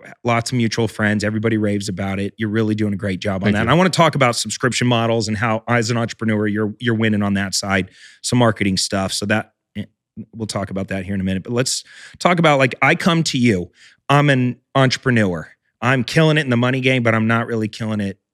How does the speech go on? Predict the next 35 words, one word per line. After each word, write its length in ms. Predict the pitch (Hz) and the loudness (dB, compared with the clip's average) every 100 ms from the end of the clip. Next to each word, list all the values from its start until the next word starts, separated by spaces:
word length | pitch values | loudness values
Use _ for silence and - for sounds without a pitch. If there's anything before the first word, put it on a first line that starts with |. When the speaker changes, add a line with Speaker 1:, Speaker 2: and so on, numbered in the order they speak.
| _ _ _ _ _ | _ _ _ _ _
Speaker 1:
in 120 | 107 | -2
the 80 | 101 | -2
health 240 | 95 87 | -4 -6
game. 180 | - 90 | -10 -2
Speaker 2:
Mm-hmm. 260 | 101 92 90 82 - _ | 0 0 -2 -6 -16 _
Speaker 1:
What's 280 | 113 120 127 | -2 0 0
the 80 | - | -2
process 500 | - 107 101 101 - | -4 -2 -2 -4 -6
you're 80 | 101 | -4
gonna 140 | 95 | -6
put 160 | 85 - | -6 -10
me 100 | 82 | -12
through? 280 | - - - - | -14 -18 -4 2
Speaker 2:
Yeah, 140 | 123 | 4
man. 180 | 92 92 | 4 2
So 300 | - 107 101 | 2 2 2
I, 180 | 110 - - - | -4 -8 -10 0
the 160 | 117 | 0
cool 180 | 117 156 | 4 2
thing 180 | - 123 | 4 4
about 200 | 98 101 | 6 4
what 180 | 95 87 | 4 2
we 160 | 98 | 2
do 320 | 98 113 117 110 | 6 6 6 4
is 240 | 98 87 82 | 0 0 -2
everything's, 440 | 110 120 123 117 | 2 2 4 2
like, 160 | 95 87 | 2 -2
one-on-one 560 | 85 101 101 95 92 90 | 0 4 4 4 2 -2
custom 400 | - 92 - 85 | -2 -4 -4 -8
coaching, 460 | 87 80 69 71 - | -8 -8 -8 -12 -4
because 280 | 107 113 95 | 0 2 4
what 200 | 113 110 | 4 2
I, 120 | 110 101 | 0 -2
what 480 | 101 107 107 123 - | -2 -4 0 0 0
I 560 | 120 135 135 120 107 | -4 2 4 2 0